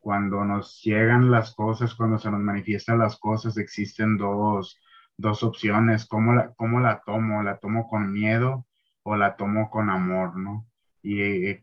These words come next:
ahí, eh, eh, ahí la importancia de cómo se manifiestan en nuestras vidas las situaciones. Y si estamos en una relación amorosa, por ejemplo, y se nos presenta una situación en la cual nos causa miedo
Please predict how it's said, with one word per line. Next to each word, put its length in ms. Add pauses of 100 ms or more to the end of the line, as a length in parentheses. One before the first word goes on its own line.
ahí, 280
eh, 420
eh, 100
ahí 220
la 140
importancia 1120
de 100
cómo 220
se 80
manifiestan 840 (340)
en 120
nuestras 400
vidas 340
las 220
situaciones. 840
Y 160 (460)
si 160
estamos 340
en 80
una 160
relación 500
amorosa, 540
por 180
ejemplo, 640 (360)
y 640
se 140
nos 140
presenta 420
una 160
situación 680
en 160
la 140
cual 520
nos 320
causa 420
miedo 640